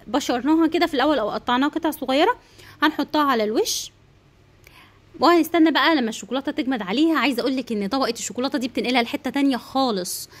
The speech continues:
بالاضافه بقى طبعًا ان الكيك هش وخطير جدًا، والكيك الفاتح فاتح و-، وخطير. وهوريكي دلوقتي، انا بجد حرفيًا لما بكون عايزه اقدم حاجه مميزه لضيوفي او اعمل في البيت حاجه مميزه،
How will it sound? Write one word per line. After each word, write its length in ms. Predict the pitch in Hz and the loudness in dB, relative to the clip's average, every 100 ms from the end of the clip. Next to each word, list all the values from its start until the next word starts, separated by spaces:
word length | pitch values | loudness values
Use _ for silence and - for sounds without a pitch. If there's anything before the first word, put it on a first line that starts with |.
| - - - | -20 -12 -4
بالاضافه 380 | 214 220 269 | -2 -2 0
بقى 180 | 262 262 | 2 4
طبعًا 220 | 285 254 | 4 0
ان 140 | 220 208 | 0 -4
الكيك 320 | 202 277 - | -4 -4 -2
هش 200 | 294 - | -4 -2
وخطير 380 | 254 220 311 262 | -4 -4 0 0
جدًا، 440 | 233 302 370 349 | 2 2 4 4
والكيك 360 | 214 - 285 277 | 2 -2 -6 -4
الفاتح 600 | 233 220 - 311 311 - | -4 -4 -2 -2 -4 -10
فاتح 580 | - 294 370 381 349 - | -2 0 2 0 -2 -4
و-، 340 | 262 185 175 - - - - - | -6 -6 -12 -16 -16 -16 -16 -10
وخطير. 600 | 208 240 262 285 - - _ - - - - - | -4 -2 2 0 0 -10 _ -20 -20 -20 -20 -2
وهوريكي 480 | 277 311 247 269 285 | 2 4 4 2 -2
دلوقتي، 560 | 214 285 302 339 349 - | -2 0 0 2 0 2
انا 100 | 247 | -2
بجد 260 | 208 220 - | 0 -2 -4
حرفيًا 420 | - 214 - 311 | -2 -2 4 2
لما 180 | 247 202 | 4 -2
بكون 200 | 190 277 | 0 0
عايزه 280 | 254 254 233 | 0 2 0
اقدم 240 | 254 262 | 0 -4
حاجه 200 | - 262 | -4 -4
مميزه 480 | 254 214 226 294 269 | -2 -2 -2 0 -2
لضيوفي 500 | 220 190 247 - 190 - - - - 247 | -4 -4 -6 -6 -10 -12 -20 -20 -2 0
او 120 | 285 | 4
اعمل 240 | 320 311 | 4 4
في 120 | 311 | 2
البيت 180 | 233 320 | -6 -4
حاجه 180 | - 311 | -4 -2
مميزه، 600 | 277 254 262 370 415 403 | 0 0 2 2 4 2